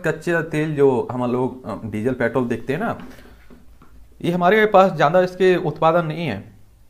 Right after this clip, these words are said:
हम लोग अधिकतर, अधिकतम भाग इसका देखिए हम लोग बाहरी देशों से आयात करते हैं, खाड़ी देशों से। तो भारत के प्रमुख खनिज संसाधन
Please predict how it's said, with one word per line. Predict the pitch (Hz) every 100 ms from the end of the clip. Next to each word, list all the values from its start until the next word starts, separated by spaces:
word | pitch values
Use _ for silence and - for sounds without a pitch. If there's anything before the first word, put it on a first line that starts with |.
| - -
हम | 117
लोग | 143 151
अधिकतर, | 123 135 - 165 165 156 - - -
अधिकतम | 113 120 147 156
भाग | 143 135 139
इसका | 143 - 135
देखिए | 135 131
हम | 131
लोग | 123 123 113
बाहरी | 110 120
देशों | 127 117 120
से | 117
आयात | 110 101 98
करते | 101 - 95
हैं, | -
खाड़ी | 107 104
देशों | 120 107 - 98
से। | 98 - - - - - - - - - - - - - -
तो | 160
भारत | 151 175 226
के | 233
प्रमुख | 214 208 214
खनिज | 180 202
संसाधन | 202 190 190 180